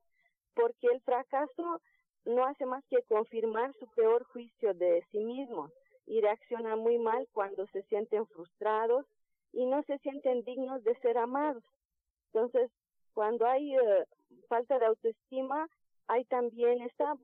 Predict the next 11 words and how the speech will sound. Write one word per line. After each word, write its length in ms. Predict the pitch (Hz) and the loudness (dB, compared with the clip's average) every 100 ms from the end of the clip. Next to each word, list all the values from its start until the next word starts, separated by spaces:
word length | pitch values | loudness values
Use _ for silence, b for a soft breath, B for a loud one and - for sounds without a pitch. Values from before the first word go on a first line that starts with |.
| _ | _
muy 200 | 233 247 | -2 0
asociada 580 | 254 269 247 247 220 220 | 0 -2 -6 -4 -2 -2
con 200 | - 202 | -2 -4
trastornos 720 | 190 190 214 - 214 226 226 _ | -4 -8 -6 0 0 2 -2 _
como 300 | - 190 185 | -4 -2 0
depresión, 880 | 180 180 165 196 - 247 240 233 226 - _ | -2 -2 -4 -8 -2 0 2 2 0 -6 _
ansiedad, 880 | - 247 254 262 233 208 208 208 214 - _ _ - | -6 -4 -4 0 0 2 2 0 -2 -8 _ _ -2
trastornos 560 | 226 240 - 240 233 196 | -2 -2 -2 -2 -2 -8
de 80 | |
alimentación 840 | 190 202 196 190 190 208 - 202 208 | -8 -6 -6 -6 -6 -6 -4 -4 -2
también, 600 | 190 196 208 240 240 233 | -4 -4 0 2 2 0